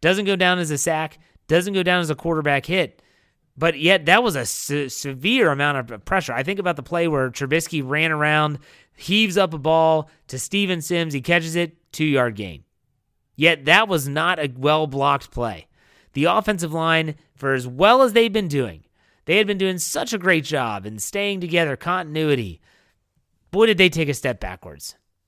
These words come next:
They took a step backwards in pass pro for sure. The next loser is the Steelers running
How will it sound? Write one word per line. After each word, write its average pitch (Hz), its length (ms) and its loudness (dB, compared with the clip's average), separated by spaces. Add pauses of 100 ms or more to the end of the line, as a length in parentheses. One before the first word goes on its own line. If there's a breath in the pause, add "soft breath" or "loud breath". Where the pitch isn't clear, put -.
They 127 80 -4
took 190 240 -2
a 190 60 0
step 180 260 -2
backwards 147 460 -2
in 127 80 -6
pass 123 280 -2
pro 123 260 -4
for 110 200 -14
sure. 92 440 -12 (760)
The 131 100 -2
next 156 260 0
loser 139 360 -2
is 117 100 -6
the 120 60 -6
Steelers 131 480 -4
running 127 260 -4